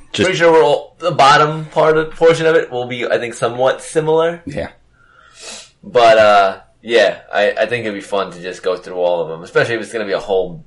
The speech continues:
Speaker 2: episode based off of that. Um, so,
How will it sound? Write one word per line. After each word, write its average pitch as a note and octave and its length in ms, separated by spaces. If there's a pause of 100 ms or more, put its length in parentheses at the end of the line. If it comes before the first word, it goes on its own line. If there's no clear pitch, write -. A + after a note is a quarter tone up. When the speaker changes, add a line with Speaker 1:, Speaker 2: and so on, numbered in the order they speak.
(360)
Speaker 2:
episode E2 440
based D#2 280
off D#2 180
of B1+ 120
that. - 340 (440)
Um, D2+ 440 (1120)
so, E2 480